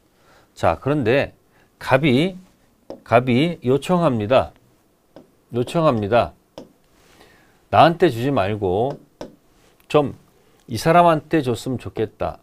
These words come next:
병. 그러자 을이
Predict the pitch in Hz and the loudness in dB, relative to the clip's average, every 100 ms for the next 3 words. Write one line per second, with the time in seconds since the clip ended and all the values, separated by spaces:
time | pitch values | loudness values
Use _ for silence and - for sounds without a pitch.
0 | - - 110 85 - _ _ - _ _ | -20 -6 -6 -6 -14 _ _ -20 _ _
1 | _ _ _ _ _ _ _ _ _ _ | _ _ _ _ _ _ _ _ _ _
2 | _ _ _ _ _ _ _ _ _ _ | _ _ _ _ _ _ _ _ _ _
3 | _ 156 147 - 160 156 135 175 | _ 0 2 4 4 4 4 0